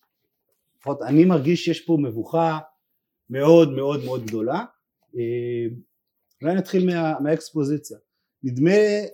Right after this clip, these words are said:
נדמה לי, אני חושב לכל מי שעיניו בראשו, שהרעיונות של השמאל נכשלו. מה זאת אומרת נכשלו? נכשלו ביג טיים. אה, הכישלון הוא גם כישלון, נקרא לזה ב-,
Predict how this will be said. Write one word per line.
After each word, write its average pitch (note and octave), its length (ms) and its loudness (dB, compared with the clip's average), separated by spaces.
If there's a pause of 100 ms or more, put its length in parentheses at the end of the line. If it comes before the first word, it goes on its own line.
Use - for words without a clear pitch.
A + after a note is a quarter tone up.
(200)
נדמה C#3 240 0
לי, F3+ 60 2
אני E3 100 2
חושב D3+ 220 -4
לכל D3+ 220 -6
מי D3+ 100 -6
שעיניו C3 960 -10
בראשו, D#3 600 -4 (500)
שהרעיונות C#3 1400 0
של C#3+ 180 0
השמאל F3+ 500 2 (800)
נכשלו. D#3 720 6 (840)
מה D3+ 140 2
זאת - 100 -8
אומרת F3 240 -2
נכשלו? E3+ 320 -2
נכשלו D#3+ 360 -2
ביג C3 300 0
טיים. G2+ 260 -10 (240)
אה, A#2+ 480 -18 (440)
הכישלון E3+ 760 -2 (180)
הוא B2+ 300 -6
גם D#3 200 4
כישלון, C#3 720 -2
נקרא B2+ 240 -8
לזה B2 200 -2
ב-, A#2+ 300 -2